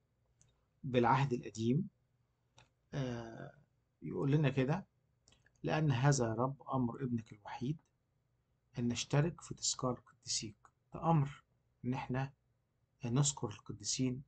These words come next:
آبائنا اللي، اللي سبقونا وراحوا السماء. وبيقول: "تفضل يا رب أن تذكر جميع القديسين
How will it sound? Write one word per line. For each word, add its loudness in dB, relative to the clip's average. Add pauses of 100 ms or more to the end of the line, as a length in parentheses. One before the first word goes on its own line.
(160)
آبائنا -6 (380)
اللي، -8 (360)
اللي -6
سبقونا -2 (640)
وراحوا -2
السماء. -4 (920)
وبيقول: 2
"تفضل 0
يا 0
رب 0
أن -8
تذكر 2
جميع -2
القديسين -2